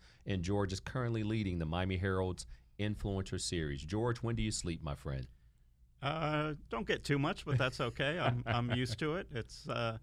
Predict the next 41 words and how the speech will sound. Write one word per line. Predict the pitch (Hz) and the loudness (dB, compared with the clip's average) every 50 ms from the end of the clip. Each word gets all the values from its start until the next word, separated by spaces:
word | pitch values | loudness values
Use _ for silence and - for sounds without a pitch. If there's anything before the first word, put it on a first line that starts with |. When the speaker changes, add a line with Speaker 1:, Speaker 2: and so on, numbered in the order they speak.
| - - - - - - - - - _ - | -10 -16 -20 -20 -20 -20 -20 -20 -20 _ -2
Speaker 2:
almost | 117 127 131 127 120 120 - | 0 2 2 2 0 0 -2
as | 110 - | -6 -2
crazy | - - 131 127 120 110 123 123 117 113 | 0 2 2 2 2 2 2 2 2 2
as | 104 98 | 2 2
being | 117 117 117 113 117 113 107 98 | 0 2 2 2 2 0 0 -2
full-time | - 143 131 127 123 - 127 113 107 107 | -2 -2 -2 0 0 0 0 2 2 0
in | 104 98 | 0 0
the | 98 95 | 0 0
news | 95 101 98 92 - | 0 -2 -2 -2 -4
business | - 104 92 85 - 87 90 - | -4 -4 -4 -4 -4 -6 -6 -4
and | 104 92 80 | -2 -2 -2
being | 85 95 95 92 92 | 0 -2 -2 -2 -2
Speaker 1:
That | 92 | -2
Speaker 2:
on | 92 90 | -4 -4
Speaker 1:
is | 82 | -6
true. | - - | -6 -6
Speaker 2:
twenty-four | 90 - 69 65 - 92 80 | -6 -6 -6 -6 -6 -8 -8
seven. | - - - 67 76 - - - - - - | -8 -10 -10 -10 -10 -12 -14 -18 -20 -8 -4
Speaker 1:
I | 85 76 | -2 -2
tell | 71 - - 76 | 0 2 2 2
you | 73 73 73 | 2 2 0
what, | 73 76 | 0 0
well, | 76 76 76 | 0 -2 0
George, | 76 87 85 85 80 - 87 | 0 2 2 2 2 2 0
welcome, | 80 80 87 92 90 90 - 101 90 87 85 | -2 0 2 2 2 0 0 -2 -2 0 0
first | - 82 80 - - | 0 -2 -2 -2 -2
of | 80 73 76 | -2 -2 0
all. | 73 71 71 | 0 0 2
Welcome | 80 85 82 - - 76 73 69 | 2 0 0 0 0 -2 -2 0
back. | 71 76 78 80 80 73 69 - - - - - - - - - - - | 0 2 2 2 2 0 0 -4 -8 -16 -20 -20 -20 -20 -20 -16 -6 -2
Uh, | 78 73 73 69 69 69 65 | 0 0 2 2 0 -2 -2
s-, | - - - - | -4 -8 -8 -4
we've | 82 82 78 - | -4 -4 -4 -2
certainly | - 87 82 76 76 76 | -2 -2 0 0 0 0
worked | 73 76 73 - | 0 0 -2 -2
with | - 71 - | -4 -4 -2
you | 78 76 | -2 -2
in | 71 69 | 0 0
the | 69 | -2
past. | 67 - 78 73 73 71 69 - - 76 | -2 -2 0 0 2 0 0 -2 -4 -4
Well, | 71 67 67 | -4 -4 -4